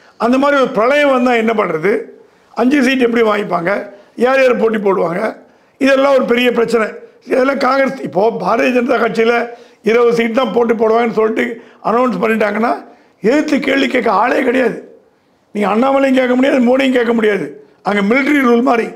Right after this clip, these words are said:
இவங்க தான் கேண்டிடேட்னா அவங்க தான் candidate. பிடிக்குதோ பிடிக்குதோ வேலை செய்யணும்.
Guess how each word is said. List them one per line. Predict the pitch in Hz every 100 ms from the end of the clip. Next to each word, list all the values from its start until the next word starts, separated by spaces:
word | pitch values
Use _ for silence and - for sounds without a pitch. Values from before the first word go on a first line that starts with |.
| - - _ -
இவங்க | 202 226 269
தான் | 269
கேண்டிடேட்னா | 269 254 254
அவங்க | 277 254 254
தான் | 247
candidate. | 240 226 - - - 220
பிடிக்குதோ | 254 262 269
பிடிக்குதோ | 240 247 247
வேலை | 226 233
செய்யணும். | 208 202